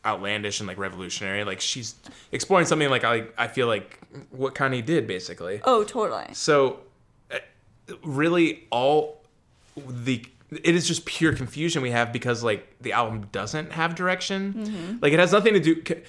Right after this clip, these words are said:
Speaker 1: Kanye's, the confusion of Kanye has nothing to do with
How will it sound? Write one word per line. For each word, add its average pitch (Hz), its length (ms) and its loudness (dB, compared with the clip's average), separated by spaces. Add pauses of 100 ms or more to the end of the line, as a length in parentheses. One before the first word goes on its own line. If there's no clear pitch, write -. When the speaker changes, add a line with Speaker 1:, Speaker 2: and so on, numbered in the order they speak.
(140)
Speaker 1:
Kanye's, 202 460 2
the 147 180 0
confusion 220 340 0
of 160 60 -6
Kanye 147 220 2
has 120 100 -2
nothing 123 280 0
to 117 60 -2
do 113 180 0
with 101 200 0